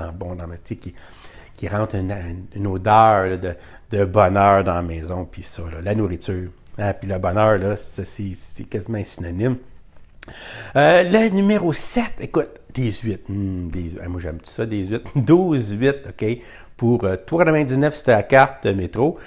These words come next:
ou, euh, si t'as pas la carte, quatre quatre-vingt-dix-neuf, donc, euh, même si t'as pas la carte, là, c'est pas cher, cinq piastres ou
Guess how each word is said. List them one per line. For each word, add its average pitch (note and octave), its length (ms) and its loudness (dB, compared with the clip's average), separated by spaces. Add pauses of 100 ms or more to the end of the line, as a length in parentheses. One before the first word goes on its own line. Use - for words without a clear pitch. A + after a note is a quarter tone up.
(220)
ou, A#2+ 260 0
euh, F#2+ 240 2
si - 120 -10
t'as G2+ 60 0
pas A2 140 0
la F#2 60 0
carte, - 280 -2
quatre - 180 0
quatre-vingt-dix-neuf, F2+ 640 -6
donc, F2 280 -16
euh, - 40 -18 (500)
même F2 140 -10
si - 60 -18
t'as E2+ 80 -14
pas E2 160 -12
la E2 60 -10
carte, - 280 -10
là, F#2+ 140 -8
c'est - 160 -16
pas E2 120 -12
cher, G2 260 -8
cinq F2 260 -8
piastres G#2+ 340 -4
ou F2 120 -10